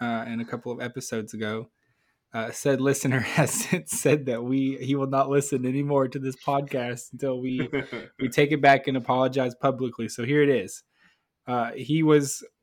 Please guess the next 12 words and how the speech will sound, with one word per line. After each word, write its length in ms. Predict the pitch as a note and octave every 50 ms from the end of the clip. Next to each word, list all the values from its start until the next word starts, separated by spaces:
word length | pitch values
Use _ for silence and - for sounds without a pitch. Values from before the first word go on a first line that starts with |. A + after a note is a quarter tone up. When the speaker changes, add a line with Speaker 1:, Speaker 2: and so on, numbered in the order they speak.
| _ _ _ _ _ _ _ C#3+ C#3 D#3 - _ _ _ -
Speaker 1:
was 120 | C#3 C#3+
he 80 | D3+ E3+
the 100 | E3 D3+
highest 320 | - - D3 E3 F3+ F3
scorer? 380 | - - G#3+ A3+ C4 D4 C#4 A3+ E3+
I 40 | -
think 180 | - G3+ -
he 100 | - A3
was, 380 | F#3+ G3+ F3+ C3 A#2 A2+ - - _
of 160 | - C3 C3 C#3
the 120 | D3 C#3+
entire 420 | C#3 C#3 - - - D3+ F3 G3+